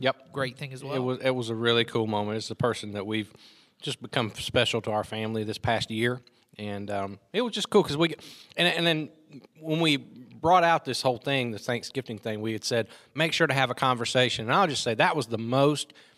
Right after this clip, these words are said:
Speaker 1: important part
Speaker 2: Yes.
Speaker 1: of the, the experience that we had. We were just standing in this person's driveway and having a conversation, and I was, I got a chance to explain to her, "Hey, look, I'm not, we're not giving this to you because you need it. We know you, you,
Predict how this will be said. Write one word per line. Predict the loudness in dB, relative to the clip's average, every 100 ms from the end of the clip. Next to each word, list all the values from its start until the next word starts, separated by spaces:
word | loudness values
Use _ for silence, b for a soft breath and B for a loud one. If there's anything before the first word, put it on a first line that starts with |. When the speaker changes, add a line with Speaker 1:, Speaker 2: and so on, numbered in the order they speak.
| b -12
Speaker 1:
important | -2 4 4 4
part | 0 2 0 -2 _ _ _
Speaker 2:
Yes. | -2 -2 -2 -10 -12 2
Speaker 1:
of | 4 4 0 -2
the, | -2
the | 0 -2
experience | -2 0 0 0 -2
that |
we | -2 0
had. | 2 2 0 B B B
We | -6 2 2
were | 2
just | 0 -2
standing | 0 2 2
in | 2 0
this | 0
person's | -2 -2 -4
driveway | -2 2 2 2 2 2
and | 0
having | -4 -4
a |
conversation, | -4 -2 -2 -4 -2 -2 -2 -6
and | -4
I | -2
was, | -2 -2
I | -2 0
got | 2 0
a |
chance | 0 -2 -2 -6
to | -8
explain | -8 -2 -2 0
to | -2
her, | -2 B B B _
"Hey, | -2
look, | 2 0 0
I'm | -2
not, | -2 -2 0
we're | 2
not | 2
giving | 0 -2 0
this | -2 -4
to | -4
you | -4
because | -4 -6 -6
you | -8
need | -6 -2 0
it. | 0 -4 b b b -2
We | 0
know | 2 4
you, | 2 0
you, | -4 -6